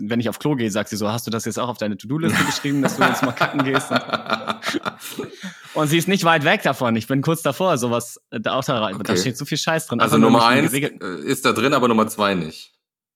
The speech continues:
Speaker 1: <laughs> Da sind diverse Nummern drin, aber nicht kacken gehen tatsächlich. Nee, aber ich kann dir sagen, so natürlich unser Podcast ist hier drin heute,
Speaker 2: Mhm.
Speaker 1: damit ich den abhaken kann. Viele Sachen sind auch einfach da
Speaker 2: Mindeste.
Speaker 1: drin, die,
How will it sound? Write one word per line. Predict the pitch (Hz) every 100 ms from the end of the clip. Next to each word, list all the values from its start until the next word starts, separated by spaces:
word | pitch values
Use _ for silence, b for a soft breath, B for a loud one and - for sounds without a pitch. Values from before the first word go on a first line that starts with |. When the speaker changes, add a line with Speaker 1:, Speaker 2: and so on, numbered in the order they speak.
| _
Speaker 1:
<laughs> | 135 - 247 - 233 -
Da | 196
sind | 175 175
diverse | 170 151 165
Nummern | 143 135 143 110
drin, | 123 135
aber | 107 110
nicht | 110 -
kacken | 110 90 80
gehen | 80
tatsächlich. | 90 - 80 92 - B B B B
Nee, | 123 147
aber | 123 120
ich | 113
kann | 143
dir | 131
sagen, | 117 135
so | 113 107 104
natürlich | 107 107 139 113
unser | 101
Podcast | 95 101 - 135 139
ist | -
hier | 151
drin | 131 143 151
heute, | 147 -
Speaker 2:
Mhm. | -
Speaker 1:
damit | 113 107
ich | -
den | -
abhaken | - 117 139
kann. | 156 160
Viele | 170 175
Sachen | 175 165
sind | 147
auch | 135
einfach | -
da | 131
Speaker 2:
Mindeste. | 117 147
Speaker 1:
drin, | 185 127
die, | - 127